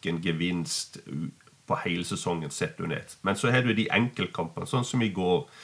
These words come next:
og en to-tre andre kamper vi spilt nylig. Det er,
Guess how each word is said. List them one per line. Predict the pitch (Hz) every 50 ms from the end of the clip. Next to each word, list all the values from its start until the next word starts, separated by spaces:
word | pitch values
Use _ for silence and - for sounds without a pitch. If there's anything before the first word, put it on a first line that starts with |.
| - - - - -
og | - 113
en | 117 113
to-tre | - 120 107 - 113 101
andre | 87 85 87 92 90 -
kamper | - 87 82 - 101 95
vi | 85 78 -
spilt | - - 85 82 82 - _ - - - _ _ _ - - - - - - - - - - - - - - -
nylig. | - 98 87 87 85 87 85 - 92
Det | 107
er, | 107 113 104